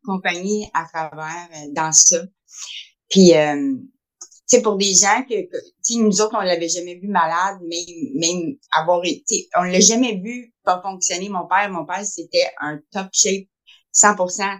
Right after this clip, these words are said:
tout le temps, tu sais. Puis, euh, c'est, c'est incroyable comment que les deux se complétaient, tu sais, dans le sens que il, c'était vraiment un morceau de puzzle, puis l'autre morceau, il rentrait,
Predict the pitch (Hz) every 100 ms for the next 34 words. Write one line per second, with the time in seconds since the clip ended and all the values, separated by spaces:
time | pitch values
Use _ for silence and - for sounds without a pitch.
0 | _ 202 185 - 160 160 _ 190 202 _
1 | - - _ - 190 170 147 143 139 143
2 | - _ _ _ _ _ _ _ _ -
3 | - _ - - _ - - 185 202 190
4 | - 208 220 226 190 208 262 233 175 175
5 | 175 156 - 175 175 175 156 190 220 269
6 | 277 - - - 185 175 185 - - 165
7 | 156 190 214 - - 208 - - - 170
8 | 160 151 196 208 185 - - _ _ _
9 | _ _ _ _ 220 202 - - - 233
10 | 196 196 208 233 254 - _ _ - 196
11 | 214 208 - 269 - 196 180 202 208 262
12 | 285 - _ - - - 190 - - 175
13 | 190 214 208 175 - - 220 - 175 175
14 | 170 165 - 208 214